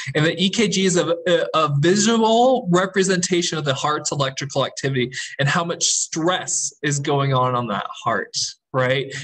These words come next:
And a twelve lead looks at a lot more detail than the little three lead monitor, right? At Swedish, who does the twelve leads? Us,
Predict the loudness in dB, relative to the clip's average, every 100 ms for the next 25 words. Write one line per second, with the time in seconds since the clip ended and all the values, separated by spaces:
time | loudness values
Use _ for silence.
0 | -2 -2 0 -2 0 0 0 -2 -2 0
1 | 0 0 0 0 0 0 2 -2 -2 -2
2 | -2 -2 0 0 0 -2 -2 0 0 0
3 | 0 -2 -6 -8 -10 _ _ _ _ _
4 | _ _ _ _ _ _ _ _ -20 -20
5 | _ -2 0 0 -4 -12 -4 -2 2 4
6 | 4 0 0 2 4 2 0 0 0 2
7 | -2 -2 -8 _ _ _ -4 -2 -2 -6